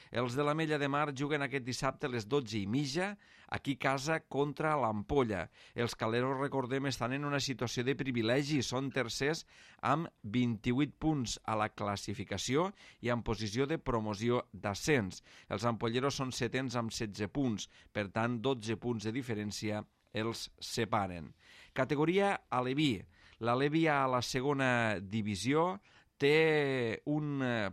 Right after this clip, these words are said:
partit important, donat de que, eh,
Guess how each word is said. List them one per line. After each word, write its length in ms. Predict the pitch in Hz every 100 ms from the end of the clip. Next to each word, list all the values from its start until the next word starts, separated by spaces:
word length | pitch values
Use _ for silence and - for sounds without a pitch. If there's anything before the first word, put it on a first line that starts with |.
| -
partit 540 | 113 110 - 147 - - 135
important, 720 | 120 - 104 104 151 135 101 - - -
donat 480 | - 113 120 127 - -
de 320 | 107 127 127
que, 720 | 147 143 139 127 110 104 87 - _ - _
eh, 540 | - 95 90 78 64